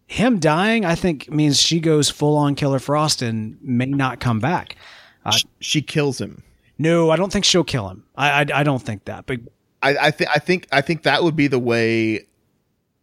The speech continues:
Speaker 2: that, 'cause, uh, you know, she keeps pushing everybody away, like, you know, "Be scared of me," or whatever. And he's like, "No, I'm not gonna do that." Even while she's in the midst of turning, he tries to calm her down one last time, but it's not enough, and she kills him.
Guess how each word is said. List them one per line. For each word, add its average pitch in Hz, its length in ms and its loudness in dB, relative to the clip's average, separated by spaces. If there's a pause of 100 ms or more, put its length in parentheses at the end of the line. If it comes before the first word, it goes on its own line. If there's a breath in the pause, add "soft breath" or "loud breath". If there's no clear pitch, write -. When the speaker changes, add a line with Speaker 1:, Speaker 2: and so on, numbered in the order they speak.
(240)
Speaker 2:
that, 113 420 0
'cause, - 380 -2
uh, 123 340 2
you 123 100 -6
know, 117 120 0
she 156 360 -2
keeps - 380 -10
pushing 139 320 0
everybody 123 280 2
away, 113 220 4
like, 107 200 2
you 107 60 -2
know, 107 60 -2
"Be 110 140 -4
scared 113 300 0
of 107 40 -4
me," 110 100 -2
or - 20 0
whatever. 104 240 0
And 120 80 -6
he's 120 160 -2
like, 110 160 -2
"No, 117 160 0
I'm 101 60 -2
not 104 120 -4
gonna 107 140 -8
do 123 160 -4
that." 117 240 0 (340 loud breath)
Even 175 320 0
while 123 260 4
she's 127 280 -4
in 127 160 -6
the 113 80 -2
midst 117 280 -4
of - 120 -12
turning, - 480 -6 (240 soft breath)
he 139 160 2
tries 143 300 2
to 127 100 -8
calm 139 240 0
her 131 100 0
down 113 300 2
one 123 160 -2
last 120 240 0
time, 107 320 -2
but 107 100 -2
it's - 100 -6
not 110 200 0
enough, 101 300 -4
and 101 140 -6
she - 140 -4
kills 143 320 2
him. 104 300 -4